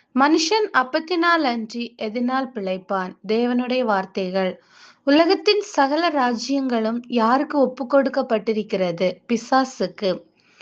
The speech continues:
இயேசு தன்னை பணிந்தால் எவைகளை தருவதாக பிசாசு கூறினான்? உலகத்தின் அதிகாரம், மகிமை. யார் ஒருவருக்கே ஆராதனை செய்ய வேண்டும்? தேவனாகிய கர்த்தர்.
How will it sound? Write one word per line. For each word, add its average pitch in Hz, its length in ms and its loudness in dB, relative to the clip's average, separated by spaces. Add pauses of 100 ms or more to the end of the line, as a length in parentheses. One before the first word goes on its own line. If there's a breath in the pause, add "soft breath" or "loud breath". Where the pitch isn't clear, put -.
(340 loud breath)
இயேசு 370 480 2
தன்னை 262 340 -2
பணிந்தால் 330 640 0
எவைகளை 302 640 -4
தருவதாக 233 640 -4
பிசாசு 240 580 -6
கூறினான்? 190 720 -6
உலகத்தின் 269 680 0
அதிகாரம், 214 720 0
மகிமை. 180 600 -8 (520 loud breath)
யார் 320 360 4
ஒருவருக்கே 330 640 0
ஆராதனை 285 640 0
செய்ய 247 420 -8
வேண்டும்? 190 500 -6 (140)
தேவனாகிய 269 580 -2
கர்த்தர். 185 580 -8